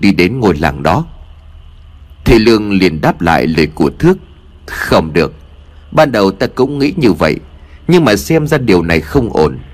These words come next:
Nếu không phá trận, hồn ma này sẽ đeo bám lấy chúng ta." Lão Seng liền hỏi,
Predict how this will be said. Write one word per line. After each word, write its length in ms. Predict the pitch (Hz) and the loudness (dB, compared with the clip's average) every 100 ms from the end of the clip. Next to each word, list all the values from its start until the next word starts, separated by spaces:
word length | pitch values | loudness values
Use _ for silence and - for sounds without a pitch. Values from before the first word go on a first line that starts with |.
| - - | -20 -4
Nếu 300 | 104 110 156 | 0 4 2
không 240 | - 110 | 2 -4
phá 220 | 101 104 165 - | -2 -2 -2 -2
trận, 220 | 95 - - - - | -2 -2 -14 -20 -8
hồn 280 | - 104 98 | 2 2 2
ma 120 | 143 | 0
này 240 | 110 87 80 | 0 0 0
sẽ 160 | - | -2
đeo 260 | 101 92 85 | -2 0 0
bám 300 | 82 82 113 | 0 -2 -2
lấy 160 | 110 104 | -4 -2
chúng 220 | 110 131 | -6 -2
ta." 200 | 92 67 - - - - - - - - - - - - - - | -4 -4 -8 -20 -20 -20 -20 -20 -20 -20 -20 -20 -20 -20 -20 -6
Lão 200 | - 151 | 2 2
Seng 260 | 202 131 101 | 2 0 0
liền 180 | 98 82 | 0 0
hỏi, 300 | 80 78 | 0 0